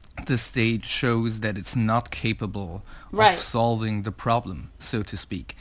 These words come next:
Speaker 2: Right.
Speaker 1: And this is the, the contradiction which we have to face, that on the one hand, the state is, like, an almost monolithic institution which, with incomparable power. But on the other hand, it's also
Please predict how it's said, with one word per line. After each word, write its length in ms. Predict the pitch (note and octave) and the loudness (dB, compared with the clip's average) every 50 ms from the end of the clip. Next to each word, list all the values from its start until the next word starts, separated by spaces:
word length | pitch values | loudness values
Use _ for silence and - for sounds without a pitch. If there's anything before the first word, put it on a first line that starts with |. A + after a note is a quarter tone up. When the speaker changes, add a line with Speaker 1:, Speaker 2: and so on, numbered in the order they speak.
| - - - | -10 -8 -4
Speaker 2:
Right. 180 | - - F3 - - - - - | -4 -2 -4 -4 -8 -12 -6 0
Speaker 1:
And 380 | A#2+ A#2+ B2 B2 B2+ C3 B2+ C3 | 2 4 4 4 4 2 2 2
this 200 | D3 D3+ D3 C#3+ | 0 0 0 0
is 180 | C#3 C3 - - | -2 -4 -4 -2
the, 380 | - C#3 C3+ B2+ B2 A#2+ A#2+ | 2 2 4 4 2 2 0
the 140 | A#2 A2 A#2+ | 0 -2 -2
contradiction 760 | A#2 C#3 C3+ C#3 C#3 - C3 B2+ D3 E3+ - - F#3+ D3 B2 | 0 2 2 2 2 0 -2 0 -2 -2 -2 -2 -2 0 0
which 220 | G#2+ A#2 A2 - - | -2 -4 -4 -2 -2
we 120 | B2 A2 | 0 2
have 140 | A2 G#2+ - | 2 0 -2
to 100 | - A#2+ | -4 -8
face, 400 | - - A2+ G#2+ A2 A2 G#2 - | -4 -2 0 0 0 0 -2 -2
that 260 | - A2+ G#2+ G#2+ - | -2 0 0 0 0
on 160 | - A2+ A2+ A2 | -2 -2 -2 -2
the 80 | A2 | -2
one 300 | G#2+ G#2+ A2 A#2+ C3+ C#3 | -2 -2 -2 0 0 0
hand, 360 | B2+ B2 A#2 A2+ A2+ A2 G#2 | 0 0 0 0 0 0 -2
the 100 | - A2+ | -2 -4
state 440 | G#2 - - - B2+ A#2+ A#2+ B2 G2+ | -4 -4 -4 -2 0 0 0 0 0
is, 220 | G2+ A2 G#2+ - A#2 | -2 -4 -4 -4 -2
like, 280 | A2 G#2+ G#2+ G2+ - | -2 0 -2 -2 -2
an 220 | A2 A2 G#2+ G#2 G#2 - | -2 -2 -2 -2 -2 -2
almost 460 | A2+ A2+ A#2 A#2 A2+ A2 G#2+ - - | 0 0 2 2 0 0 -2 -2 -2
monolithic 720 | A2+ A2 A2 G#2+ G#2+ A2 A2 A#2 D#3+ - - A#2 A2 - - | 0 0 0 0 0 0 2 0 0 0 0 -2 -2 0 -2
institution 1080 | G#2+ A2+ - - - A#2 G2 - - A#2+ C#3 F3+ - - - A2 G#2 G#2 G#2 G#2 G2 | -4 -2 -2 -4 -4 -4 -4 -2 0 0 0 0 0 -2 -2 -2 -2 -2 -2 -2 -2
which, 460 | G2+ A2 G#2 G#2 G2 - - - - - - | -2 -2 -2 -2 -2 -4 -6 -6 -6 -8 -8
with 420 | F2 G#2 G#2 G#2+ G#2+ G2+ G#2+ G2+ A2+ | -6 -4 -2 -2 -2 -2 -2 -2 0
incomparable 680 | B2 C3 A#2+ - A#2+ G#2+ G2 A#2 A2+ G#2+ F#2+ G#2 G2+ | 0 0 0 0 -2 0 2 2 2 2 0 -2 -6
power. 480 | - - A#2+ D3 E3+ A#2+ E2+ E2 D2 - - - - - - - - - | -2 2 2 2 2 2 -2 -6 -8 -10 -12 -16 -16 -14 -14 -12 -4 0
But 140 | C3+ C3 C3 | 2 4 4
on 160 | B2+ B2+ A#2+ | 4 4 4
the 120 | A#2 A2 | 2 2
other 240 | A#2 D#3+ D3+ A#2 A2 | 2 2 2 0 0
hand, 440 | G#2+ A#2 A2+ A2 A2 G#2+ G#2+ G#2 - - | 0 2 2 2 2 0 0 -2 -4 -4
it's 300 | A#2 A2+ - - - - | -2 -2 -2 -2 -4 -4
also 920 | - A#2 B2+ C3 A#2 - - - A2+ G#2+ G#2+ G#2+ G#2 G#2+ G#2 G#2 F2 D2+ | 0 0 0 0 0 -2 -4 -2 -2 0 0 0 0 -2 -2 -4 -6 -8